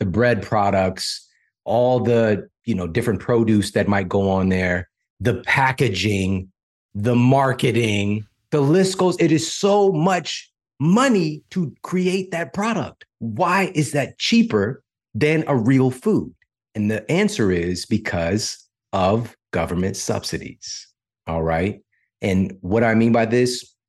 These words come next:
this might have started off as something well-intentioned to feed Americans. But as with so many things, these manufacturers,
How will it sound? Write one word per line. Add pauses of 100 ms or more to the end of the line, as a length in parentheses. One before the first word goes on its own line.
this
might
have
started
off
as
something
well-intentioned
to
feed
Americans. (360)
But
as
with
so
many
things, (320)
these
manufacturers,